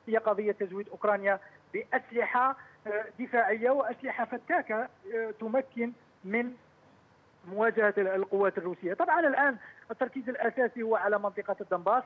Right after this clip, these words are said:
أي أسلحة أوكرانية، آه، يمكن أن تتحصل عليها من شركائها الغربيين بالتأكيد ستتوجه إلى ال-، المناطق الأكثر سخونة في شرق البلاد وفي جنوبها. نأخذ هنا مدينة خاركيف،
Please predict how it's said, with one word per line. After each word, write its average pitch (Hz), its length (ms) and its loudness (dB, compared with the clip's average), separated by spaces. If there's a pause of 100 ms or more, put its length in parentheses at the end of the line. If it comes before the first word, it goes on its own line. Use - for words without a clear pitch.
(140)
أي 311 260 0
أسلحة 254 380 -6
أوكرانية، 214 680 0 (340)
آه، 196 480 2
يمكن 233 600 -6
أن 196 220 -2
تتحصل 214 540 0
عليها 202 360 2
من 196 200 -4 (320)
شركائها 202 460 4
الغربيين 185 480 0
بالتأكيد 214 520 -4 (340)
ستتوجه 208 640 2
إلى 196 260 4
ال-، 190 120 2
المناطق 196 540 0
الأكثر 180 480 -2
سخونة 214 580 0 (260)
في 202 420 2
شرق 196 180 2
البلاد 202 400 2
وفي 240 240 2
جنوبها. 220 580 0 (260)
نأخذ 196 280 -2
هنا 214 300 2 (240)
مدينة 220 360 0 (120)
خاركيف، 247 420 2